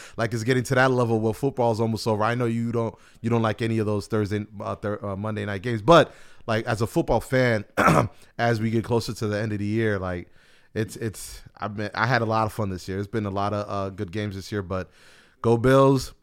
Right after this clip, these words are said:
We, we need this win. We need to at least get to the Super Bowl. Winning it, of course, but we need to, this year, have to make it, like, have to make it.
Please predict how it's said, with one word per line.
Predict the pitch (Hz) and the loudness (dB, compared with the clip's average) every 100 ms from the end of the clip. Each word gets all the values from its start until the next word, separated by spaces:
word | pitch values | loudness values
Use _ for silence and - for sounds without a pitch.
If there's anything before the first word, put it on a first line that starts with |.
| _ | _
We, | - 104 110 117 | -6 -4 -4 -8
we | 123 110 | -6 -2
need | 113 117 | -2 -4
this | 110 | -2
win. | 117 123 120 | 0 0 2
We | 123 | 2
need | 127 147 175 - | 4 4 2 2
to | 151 | 2
at | 147 | 2
least | 120 131 127 92 | 2 2 0 -2
get | 117 | -4
to | 117 | -2
the | 101 | -6
Super | - 107 92 | -6 -6 -8
Bowl. | 78 - - _ _ - | -12 -16 -20 _ _ -4
Winning | 110 202 240 233 | 6 8 8 6
it, | 226 139 | 6 6
of | 131 - | 2 4
course, | 147 117 - - - _ _ - | 4 4 2 -16 -18 _ _ -2
but | 107 123 | 2 4
we | 147 151 | 4 4
need | 143 151 160 165 | 4 4 4 2
to, | - 135 135 - _ | 0 2 2 -2 _
this | 101 160 170 - | -2 2 2 2
year, | 156 156 139 - - - - | 2 4 4 0 -20 -20 -18
have | - 147 156 143 | 0 8 8 8
to | - | 2
make | 117 104 101 | -2 -4 -6
it, | 101 | -6
like, | 104 | -6
have | - 113 127 135 - | -6 -2 2 2 0
to | 113 | -10
make | 98 80 | -8 -10
it. | - | -14